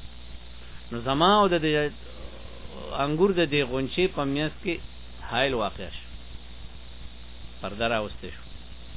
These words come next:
ځکه دا خو د هغې ځای نه دی، دا خو دنیا ده، او د دنیا د پاره ځان له نعمتونه دي او د جنت د پاره ځان له نعمتونه دي. صحابه حیران شو، د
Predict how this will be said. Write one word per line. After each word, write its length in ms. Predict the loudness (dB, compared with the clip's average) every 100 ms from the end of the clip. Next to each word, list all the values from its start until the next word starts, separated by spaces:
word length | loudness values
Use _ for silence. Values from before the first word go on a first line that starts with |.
| -10 -10 -12 -10 -12 -10 -10
ځکه 160 | -6 -4
دا 200 | 2 2
خو 100 | 4
د 60 | 0
هغې 280 | 2 0
ځای 120 | 0 0
نه 100 | 0
دی، 100 | 2
دا 120 | 0
خو 100 | 0
دنیا 340 | -2 0 0
ده، 80 | 0
او 180 | 0 0
د 60 | 0
دنیا 460 | 0 2 2 0 -4 -10 -12 -12 -12 -12 -12 -12 -10
د 40 | -6 -2
پاره 220 | 0 0
ځان 180 | 0 0
له 80 | 0
نعمتونه 520 | 0 0 0 0 -2
دي 120 | 0
او 120 | 0
د 80 | 0 -4 -4
جنت 200 | -4 -4 -4
د 40 | -2
پاره 180 | -2 -2
ځان 160 | -2 0
له 80 | -2
نعمتونه 500 | -2 -6 -8 -10 -10
دي. 80 | -10 -12 -12 -14 -14 -12 -12 -12 -12 -12 -14 -12 -12 -12 -14 -12 -12 -12 -14 -12 -14 -14 -14 -14 -12 -14 -10
صحابه 300 | -4 0 2
حیران 420 | 4 4 6 4 4
شو، 200 | 2
د 100 | 2